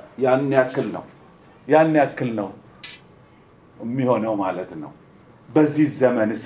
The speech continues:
ነበር ተባባል ነው። በዚህ ዘመንስ ኢየሱስ ከሰዎች ህይወት ጋር በተያያዘ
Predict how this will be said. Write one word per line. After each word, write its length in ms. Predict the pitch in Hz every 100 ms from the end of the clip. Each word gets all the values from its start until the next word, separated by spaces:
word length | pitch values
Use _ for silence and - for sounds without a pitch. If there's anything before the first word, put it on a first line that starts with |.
| 104
ነበር 260 | 90 90 90
ተባባል 480 | 90 90 87 82
ነው። 160 | 76 73 - - - -
በዚህ 360 | - 160 131 170 -
ዘመንስ 500 | 156 143 139 127 - - - - - - - -
ኢየሱስ 600 | 175 180 175 202 - 170 - - - - - -
ከሰዎች 500 | 170 196 190 202 202
ህይወት 280 | 175 170 143
ጋር 200 | 151 135
በተያያዘ 520 | 127 131 165 170 202